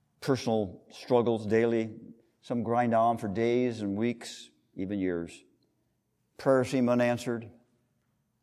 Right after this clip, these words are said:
What a thing that is. The deafening silence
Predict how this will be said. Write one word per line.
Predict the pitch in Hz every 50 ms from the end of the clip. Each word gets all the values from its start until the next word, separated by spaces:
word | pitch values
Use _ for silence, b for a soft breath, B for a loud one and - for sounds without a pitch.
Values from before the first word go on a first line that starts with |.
| _ _ _ _ _ _ _ _ _ _ _ _ _ _ _ _ _ _ _ _ _ _ _ _ _ _ _ _ _ _ _ _ _ _ _ _ _ _ -
What | - 123
a | 131
thing | - - 139 123 120
that | 117 113
is. | 107 95 82 78 76 - - - _ _ _ _ _ _ _ _ _ _ -
The | 92 101
deafening | 95 95 120 143 156 - 127 113 110 110 107 101 92
silence | - - - 117 110 110 98 87 76 69 -